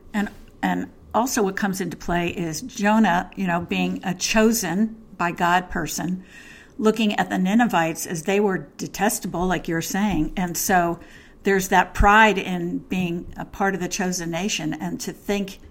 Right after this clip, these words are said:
you know, they're following the law and, and being very meticulous about that.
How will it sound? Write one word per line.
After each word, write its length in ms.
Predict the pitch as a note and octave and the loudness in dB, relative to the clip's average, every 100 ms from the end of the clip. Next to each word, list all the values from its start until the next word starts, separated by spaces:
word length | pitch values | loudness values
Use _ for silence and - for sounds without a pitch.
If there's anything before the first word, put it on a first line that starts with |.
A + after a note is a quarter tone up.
| - | -2
you 80 | A3+ | 2
know, 80 | G3 | 4
they're 140 | A#3+ | 4
following 420 | A#3+ G#3+ G#3+ F#3 | 4 4 4 2
the 80 | D#3 | 0
law 460 | E3 A#3 A3 E3+ D#3 | 2 4 6 6 4
and, 260 | E3 - - - - - - | 0 -4 -10 -18 -20 -10 -4
and 160 | F#3 | 0
being 200 | F3 F3 | 2 0
very 260 | F3 F#3 F#3+ | 0 0 0
meticulous 680 | F3 - - C4 A3+ F#3 F#3+ | -2 -2 -2 0 0 0 -2
about 320 | F3 D#3+ D#3 | 0 0 0
that. 360 | D#3+ D#3+ F3+ | -2 -2 -4